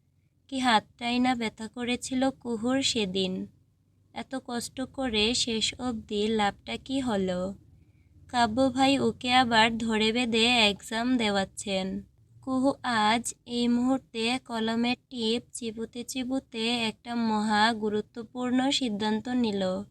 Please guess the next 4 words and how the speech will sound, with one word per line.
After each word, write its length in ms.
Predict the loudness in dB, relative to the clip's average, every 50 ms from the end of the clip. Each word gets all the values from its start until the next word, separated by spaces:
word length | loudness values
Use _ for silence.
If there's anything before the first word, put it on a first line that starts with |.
| _ _ _ _ _ _ _ _ _ _ _ _ -8
বিয়ের 360 | -4 0 2 2 2 2 0
পর 360 | -4 -6 -4 -2 -2 -2 -2 -4 -4
কাব্য 400 | -2 -2 -2 0 0 -2 0 0
ভাইকে 600 | 2 0 0 0 -2 -4 -2 -2 0 0 -2